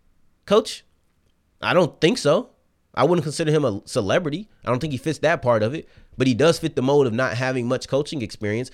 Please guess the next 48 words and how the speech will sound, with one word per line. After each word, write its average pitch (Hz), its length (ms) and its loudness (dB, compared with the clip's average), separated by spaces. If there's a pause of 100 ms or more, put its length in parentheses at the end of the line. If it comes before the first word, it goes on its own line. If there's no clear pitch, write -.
(160)
What 226 240 2
it, - 140 4
what 214 200 0
makes 185 360 -4
a 147 60 -2
coach - 460 -6 (160)
a 135 60 -4
celebrity 135 600 -4
coach? - 500 -10
You 147 100 -10
know 175 120 -2
what 180 80 -2
I - 20 -8
mean? 160 320 -4 (540)
Like, 147 100 -2
it's 170 80 -4
not 220 160 2
like 196 140 2
we 190 100 -6
got 160 220 0
Denzel 156 360 0
Washington 135 460 -4
and 113 80 -4
say, 131 240 -4
"Hey, 139 60 -4
man, 139 320 -2 (440)
I 127 120 -4
know 156 100 2
you 180 160 2
was 151 140 0
in 143 80 0
Remember 143 280 2
the 120 120 -2
Titans. 147 400 0
Let's, 175 220 -4
let's 165 200 -8 (100)
see - 160 -8
what 175 160 -4
you 170 100 -8
really 196 220 6
about. 120 280 0
Let's 151 120 -2
see 190 140 -8
if 160 100 -4
you 185 80 -8
can 151 160 -6
really 175 220 0
coach 139 320 0